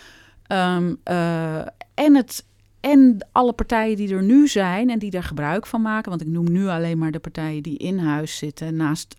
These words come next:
onze eigen programmering, onze eigen producties. Eh,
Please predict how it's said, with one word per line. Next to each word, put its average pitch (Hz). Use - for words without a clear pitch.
onze 147
eigen 151
programmering, 156
onze 151
eigen 156
producties. 156
Eh, 180